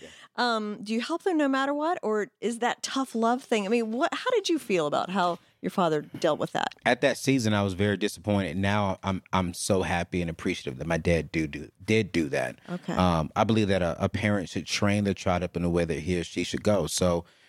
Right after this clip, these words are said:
Speaker 1: not really help them out all the time, but give them the platform, give them the lessons, let them fail, you know, let them make mistakes. Because the key thing, um, that my father did is while he kicked me out,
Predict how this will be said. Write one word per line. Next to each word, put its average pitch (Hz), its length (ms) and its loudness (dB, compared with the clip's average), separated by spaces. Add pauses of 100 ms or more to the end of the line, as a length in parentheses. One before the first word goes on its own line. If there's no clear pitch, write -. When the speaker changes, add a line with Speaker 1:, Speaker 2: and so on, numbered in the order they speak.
(120)
Speaker 1:
not 113 180 2
really 139 220 2
help 113 240 0
them 107 160 2
out 104 220 0
all 98 240 2
the 110 80 2
time, 87 400 -2
but 87 200 -2
give 104 280 0
them 110 180 2
the 107 80 2
platform, 90 800 0
give 98 240 0
them 107 140 2
the 107 100 2
lessons, 90 560 0 (320)
let 113 180 2
them 135 160 2
fail, - 460 -2 (260)
you 104 80 0
know, 98 160 2
let 95 280 2
them 113 180 2
make 104 200 -2
mistakes. 92 520 -2 (260)
Because 113 240 2
the 101 60 -4
key 139 240 2
thing, 110 480 0 (280)
um, 101 140 2
that 98 140 2
my 98 100 2
father 101 360 0
did 98 280 0
is 87 240 -2
while 95 220 2
he 98 120 -2
kicked - 320 -4
me 98 160 2
out, 90 360 0